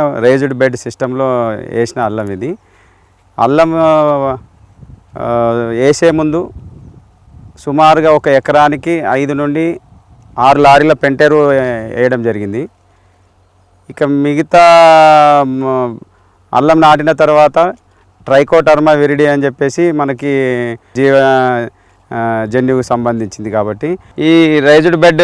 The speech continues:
డి-, డిస్టెన్స్ వచ్చేసి మనకు, ఆ, కాలువకి కాలువ నాలుగున్నర ఫీట్లు ఉంటుందండి. బెడ్ వచ్చేసి మూడున్నర ఫీట్లు దీని హైట్.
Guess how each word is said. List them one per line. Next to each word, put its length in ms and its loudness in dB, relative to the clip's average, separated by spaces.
డి-, 520 2
డిస్టెన్స్ 440 0
వచ్చేసి 580 0
మనకు, 360 0
ఆ, 100 0
కాలువకి 440 2
కాలువ 480 4
నాలుగున్నర 560 2
ఫీట్లు 300 -4
ఉంటుందండి. 440 -2
బెడ్ 320 2
వచ్చేసి 440 0
మూడున్నర 480 -2
ఫీట్లు 460 -6
దీని 200 2
హైట్. 320 0